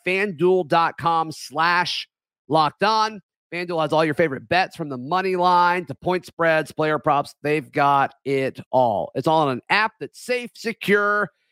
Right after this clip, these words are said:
and super easy to use. Once again, place your first five dollar bet to get a hundred and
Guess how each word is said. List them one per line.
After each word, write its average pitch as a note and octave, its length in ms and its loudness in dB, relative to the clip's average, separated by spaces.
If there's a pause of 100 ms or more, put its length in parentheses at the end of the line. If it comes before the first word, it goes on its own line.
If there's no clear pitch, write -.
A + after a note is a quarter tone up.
(120)
and B2 100 -6
super E3 500 0
easy C3 520 -4 (280)
to C#3 80 2
use. B2+ 300 -2
Once C#3+ 200 0
again, D3 400 0 (140)
place E3 160 0
your D#3 80 -2
first F#3 280 0
five E3+ 180 2
dollar C#3 200 -2
bet D3+ 160 -2
to C#3+ 80 -8
get C#3 100 -4
a G#2 40 -12
hundred G3 500 -2
and G2+ 160 -10